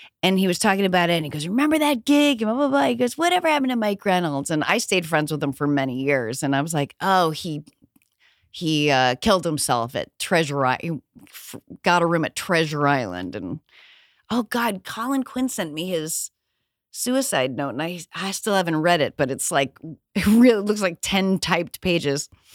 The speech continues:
But anyway, um, s-, that was weird. But, uh, I go, "Yeah, he just killed him. He had just killed himself, like, a couple months before." And he goes, "Oh, God. Well, what about the other guy we worked with, uh, Adam Leslie?" And I was like,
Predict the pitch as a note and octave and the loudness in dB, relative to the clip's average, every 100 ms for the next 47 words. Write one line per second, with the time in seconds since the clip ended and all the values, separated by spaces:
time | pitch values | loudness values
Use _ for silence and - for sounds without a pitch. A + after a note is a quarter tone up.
0 | - - - - G#3 G#3+ G#3 F#3 E3+ E3 | -18 -18 -18 -4 2 4 4 4 4 4
1 | D#3 C#3+ D#3+ - _ _ _ _ _ _ | 4 2 -2 -8 _ _ _ _ _ _
2 | _ _ _ _ _ _ _ _ _ - | _ _ _ _ _ _ _ _ _ -20
3 | - B2 - - G#2+ E2+ - C#3+ - _ | -10 -8 -6 -4 -4 -4 -2 -4 -4 _
4 | E3 D3+ B2+ A#2 - _ _ _ - F3+ | 2 2 0 -6 -12 _ _ _ -8 0
5 | F#3 F3+ A3 G3+ F3+ F#3+ F3+ - - F3+ | 0 2 0 -2 -2 -4 -4 -10 -12 -10
6 | - E3+ E3+ F3+ E3+ F3 D#3+ D#3+ F3+ F3 | -8 -6 -4 -4 -4 -4 -4 -2 -2 -4
7 | - E3+ D#3 C3+ - - - G2 - C3 | -6 -4 -2 -2 -4 -8 -6 -6 -4 -6
8 | - - C#3 C3+ - A2+ - - - - | -6 -4 -2 -2 -6 -12 -14 -20 -20 -16
9 | - G#3 F3 - F3 F#3 F3+ - - - | -8 -8 -8 -10 -8 -6 -8 -10 -18 -20
10 | - C4 C#4+ E4+ F4 F4 E4+ C#4+ C#4+ D#4+ | -6 -2 2 2 2 2 0 2 2 2
11 | D#4 A3+ G#3+ F3+ F3 F3+ E3 - E3 D#3 | 0 2 2 2 0 0 0 -2 -4 -4
12 | D#3 D#3 F3+ A3 G#3 G3 G#3+ F#3 D#3+ C#3+ | -4 -2 0 0 2 0 0 0 -2 -2
13 | D3 D3+ D#3+ D3+ | -2 -2 -4 -6